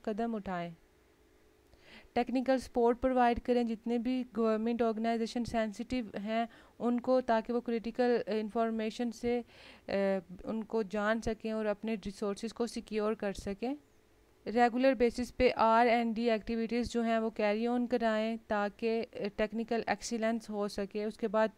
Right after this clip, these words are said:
timely information provide करें और critical infrastructures दें, अ,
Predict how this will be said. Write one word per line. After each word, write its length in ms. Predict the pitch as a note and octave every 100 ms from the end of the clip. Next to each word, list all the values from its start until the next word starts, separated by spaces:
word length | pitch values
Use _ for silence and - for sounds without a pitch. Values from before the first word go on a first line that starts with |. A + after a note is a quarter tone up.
| _
timely 360 | A3 G#3 G#3+ A#3+
information 560 | B3+ B3 A#3 A3+ A#3+ A3+
provide 440 | G#3+ G#3+ G3+ G3+
करें 320 | - G#3+ B3 B3 - - -
और 80 | G#3
critical 500 | - A3+ A3+ A#3+ B3
infrastructures 920 | A#3+ A#3 A#3+ - - A3+ - B3+ A#3
दें, 340 | - G3+
अ, 40 | G3